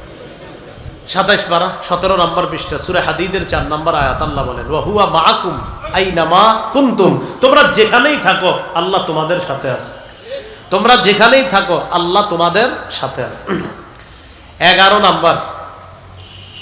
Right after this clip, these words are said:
নফসকে এই কথা বলা। বলেন, "হে নফস,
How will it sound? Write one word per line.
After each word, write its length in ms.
নফসকে 840
এই 440
কথা 260
বলা। 260
বলেন, 300
"হে 280
নফস, 500